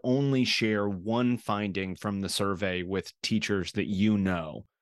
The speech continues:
what is that one thing that you would share? Margot, I'll throw it to you first, and then, uh, John and Colin, if, if you want to jump in afterwards, that'd be great.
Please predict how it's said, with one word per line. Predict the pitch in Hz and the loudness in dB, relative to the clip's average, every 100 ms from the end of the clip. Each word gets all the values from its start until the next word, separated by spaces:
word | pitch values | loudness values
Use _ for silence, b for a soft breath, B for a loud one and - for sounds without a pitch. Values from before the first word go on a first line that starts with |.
| _ | _
what | 123 147 185 | 2 2 4
is | 170 131 | 2 2
that | 117 110 | 0 0
one | 104 98 110 107 | 0 2 4 4
thing | - 107 98 92 | 2 -2 -2 -4
that | 87 101 | -6 -4
you | 104 98 | -2 0
would | 95 | 0
share? | - - 87 80 - _ _ | 0 0 -2 -8 -16 _ _
Margot, | 135 143 147 143 127 | 0 2 2 2 2
I'll | - 123 | 0 0
throw | 151 127 | 2 0
it | |
to | 110 | 0
you | 117 110 | -2 0
first, | 113 107 - | -2 -2 -2
and | 110 101 | -4 -2
then, | 101 101 | -2 -4
uh, | 95 92 | -4 -4
John | 92 98 98 | -4 -4 -4
and | 92 | -4
Colin, | 95 95 92 | -4 -2 -4
if, | 90 - | -6 -8
if | 90 87 | -6 -2
you | 95 | 0
want | 92 | 2
to | 87 | 0
jump | 90 82 | -2 -2
in | 90 | -2
afterwards, | 87 - 85 76 | -2 -2 -4 -2
that'd | 90 | -4
be | 90 | -6
great. | - - | -6 -8